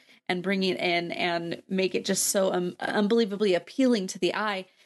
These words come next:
he thought, "Maybe we can do this with the Irish culture and with Irish artwork." And so the very first movie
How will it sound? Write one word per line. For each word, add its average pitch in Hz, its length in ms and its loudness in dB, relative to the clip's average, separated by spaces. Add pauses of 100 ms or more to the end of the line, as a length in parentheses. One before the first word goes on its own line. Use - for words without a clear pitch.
(420)
he 226 480 2
thought, 214 600 -4
"Maybe 208 320 2
we 247 140 4
can 196 240 2
do 185 180 4
this 185 320 0
with 190 180 0
the - 160 -2
Irish 175 380 -4
culture - 440 -2
and 175 260 -4
with 185 200 -4
Irish 175 340 -2
artwork." - 560 -4 (540)
And 190 220 0
so 190 260 0
the 180 120 -2
very 226 340 0
first 220 300 -2
movie 185 480 2